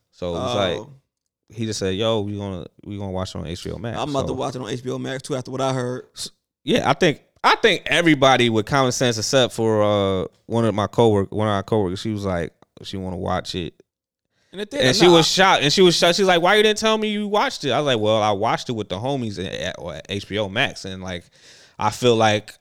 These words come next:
Speaker 1: I had no say to even invite you. Granted, I didn't even know you like The Matrix, so, like,
Speaker 2: Right.
Speaker 1: why would I even invite you to somebody
Speaker 2: Somebody else's
Speaker 1: else's
Speaker 2: house.
Speaker 1: place? And covid is spreading like hot fire,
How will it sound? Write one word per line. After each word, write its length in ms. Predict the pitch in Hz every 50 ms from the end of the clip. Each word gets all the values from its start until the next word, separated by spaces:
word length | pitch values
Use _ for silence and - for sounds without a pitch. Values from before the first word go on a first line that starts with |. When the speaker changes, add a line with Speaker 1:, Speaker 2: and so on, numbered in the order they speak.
| _ _ -
Speaker 1:
I 160 | 107 110 113
had 340 | 110 123 117 113 107 101 104
no 160 | 117 113 110
say 380 | 107 - - 143 143 143 131 120
to 220 | 113 104 104 - - _ -
even 260 | 123 123 110 110 101 98
invite 400 | 98 95 101 120 131 123 - 104
you. 60 | 92
Granted, 260 | 104 131 160 147 117
I 120 | 117 143 151
didn't 120 | 131 104 95
even 100 | 95 98
know 80 | 107 110
you 60 | 104 95
like 140 | 87 85
The 80 | - 87
Matrix, 400 | 85 80 80 - - - - -
so, 100 | - 90
like, 160 | 92 90 87
Speaker 2:
Right. 80 | - 101
Speaker 1:
why 140 | 107 117 117
would 120 | 110 110
I 120 | 107 110 101
even 220 | 101 92 90 85
invite 400 | 85 85 98 - 101 92 - - 104
you 240 | 101 98 95 92 92
to 140 | - 95 87
somebody 200 | - 92 92 87
Speaker 2:
Somebody 180 | 90 131 131 135
else's 180 | 131 107 131 131
Speaker 1:
else's 420 | 127 127 113 98 95 92 92 92
Speaker 2:
house. 20 | -
Speaker 1:
place? 140 | - - - - - _ -
And 680 | - 131 147 147 139 139 135 123 117 110 107 104 101 -
covid 340 | - 135 120 110 107 101
is 80 | 101 95
spreading 400 | - - - 117 110 101 101 98
like 200 | 95 92 90 -
hot 220 | - - 107 - -
fire, 360 | - 92 85 78 71 71